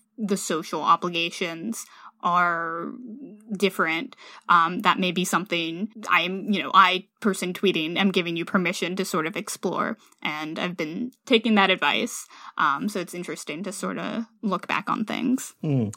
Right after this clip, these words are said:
Speaker 2: Yeah, I think, I don't know, I, I f-, I feel like my perception is that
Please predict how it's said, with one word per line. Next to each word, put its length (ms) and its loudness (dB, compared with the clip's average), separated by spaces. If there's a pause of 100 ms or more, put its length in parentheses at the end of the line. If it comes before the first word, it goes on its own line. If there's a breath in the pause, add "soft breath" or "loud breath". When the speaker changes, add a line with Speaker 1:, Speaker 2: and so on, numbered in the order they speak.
(300 loud breath)
Speaker 2:
Yeah, 260 8
I 80 2
think, 360 0 (180)
I 100 4
don't 100 4
know, 80 6
I, 100 4
I 40 4 (100)
f-, 180 0
I 40 0
feel 120 2
like 100 4
my 100 8
perception 460 0
is 140 2
that 260 2